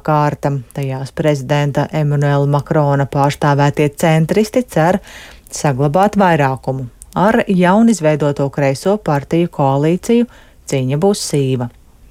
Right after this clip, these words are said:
Vēl Latvijā visās piecdesmit astoņās Latvijas oficiālajās peldvietās ūdens kvalitāte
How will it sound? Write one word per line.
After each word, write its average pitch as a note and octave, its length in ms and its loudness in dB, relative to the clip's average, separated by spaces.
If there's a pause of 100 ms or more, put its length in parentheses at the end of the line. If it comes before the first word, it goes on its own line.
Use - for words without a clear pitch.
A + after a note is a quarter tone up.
(840)
Vēl G3+ 320 6
Latvijā E3 800 2
visās A#3+ 480 2
piecdesmit G3+ 680 0
astoņās E3 680 0
Latvijas D#3+ 480 0
oficiālajās C#3+ 800 -2
peldvietās E3 720 0
ūdens D3+ 400 0
kvalitāte G3+ 800 2